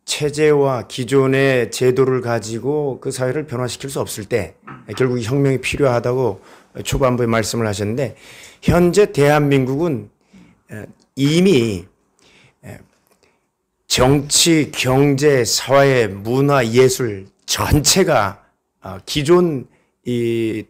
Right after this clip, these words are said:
디제이, 그러니까 김대중, 그다음에,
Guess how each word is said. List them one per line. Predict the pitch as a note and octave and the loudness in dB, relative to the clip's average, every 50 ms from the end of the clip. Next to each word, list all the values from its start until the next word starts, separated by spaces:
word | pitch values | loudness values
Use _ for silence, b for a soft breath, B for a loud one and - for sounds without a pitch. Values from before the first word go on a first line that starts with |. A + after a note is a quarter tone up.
| _ _ _ _ | _ _ _ _
디제이, | - C3 C#3+ C3+ C3 D#3 D#3 D3+ D3+ D3+ D3 C#3 B2 A#2+ - _ _ _ _ | -2 -2 -2 0 2 2 2 4 4 2 2 0 -2 -6 -12 _ _ _ _
그러니까 | _ A2 A2 - - - _ _ _ _ _ _ _ - | _ -6 -6 -6 -6 -12 _ _ _ _ _ _ _ -10
김대중, | - A#2+ C3+ C3+ C3+ C#3 C#3 B2 A#2+ B2 B2+ D3+ F3 F#3 - _ _ _ _ _ | -4 -2 0 4 4 4 4 4 2 -2 -2 -2 -4 -8 -12 _ _ _ _ _
그다음에, | _ - A#2 B2 A#2+ A#2 A#2 A#2+ A2+ A2 G#2+ G2 F#2 | _ -10 -6 -4 -4 -2 -2 -2 -2 -2 -4 -6 -10